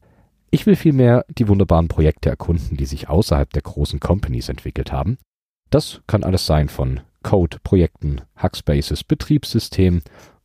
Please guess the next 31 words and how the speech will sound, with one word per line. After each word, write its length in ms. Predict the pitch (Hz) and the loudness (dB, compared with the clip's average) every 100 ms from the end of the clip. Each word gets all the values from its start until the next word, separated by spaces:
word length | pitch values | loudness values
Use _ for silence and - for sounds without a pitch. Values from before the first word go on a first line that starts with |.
| - | -2
oder 180 | 131 | 2
was 280 | 101 110 - | 2 0 -2
auch 200 | 85 85 - | -2 -2 -2
immer 280 | 71 71 - | -4 -2 -2
euch 280 | 78 - - | -4 -6 -8
einfällt. 500 | 60 - - - - _ _ _ _ _ _ _ _ _ _ _ _ _ _ _ | -10 -8 -12 -12 -16 _ _ _ _ _ _ _ _ _ _ _ _ _ _ _
Aber 300 | 78 90 185 | 2 2 2
ich 140 | 185 - | 0 2
will 80 | |
mit 160 | 135 127 | 0 2
euch 240 | 104 107 | 0 0
genauso 380 | - 101 87 87 | 0 0 2 2
über 260 | 90 80 71 | 2 0 0
Hardware 400 | 78 - 80 76 | 0 2 0 2
reden, 280 | 76 73 71 - - - - | 0 -2 -6 -12 -20 -16 -4
die 240 | 90 85 - | 0 0 -2
diese 280 | - 76 78 | -4 -4 -4
Kultur 360 | 76 - 80 | -6 -4 -4
prägen, 500 | - - 71 80 82 - _ | -4 0 2 2 0 -6 _
oder 160 | - 117 | 0 2
über 220 | 117 - | 2 2
Offline-Projekte, 840 | 131 - 117 - 107 95 - 90 85 - - | 0 2 2 2 4 4 2 0 0 -4 -2
die 60 | |
genauso 340 | 160 180 143 82 | 0 2 2 2
unter 120 | 76 | 0
den 100 | 78 | 0
Begriff 340 | 78 - - | 0 -2 -2
Hackerkultur 600 | - - 90 - 78 87 | 0 0 -2 -2 -4 -2
fallen 380 | 78 - 71 71 | -2 2 2 2
wie 60 | 73 | 0
Software 600 | - 65 - - 67 67 | -2 -2 -4 -2 0 0